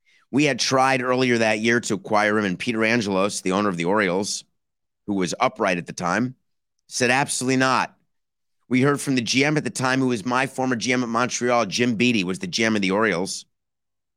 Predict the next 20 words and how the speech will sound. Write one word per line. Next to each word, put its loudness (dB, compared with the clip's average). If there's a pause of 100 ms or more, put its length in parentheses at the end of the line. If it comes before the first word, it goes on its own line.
(200)
after -2
he 4
had 0
left -2
the -6
Marlins. -2 (920)
Jim 0
Beattie 2
said, 0 (500)
"We 0
cannot 0
trade 0
Jeff 0
Conine. 0 (600)
He 0
is 0
our 0
owner's 0
favorite -2
player. -2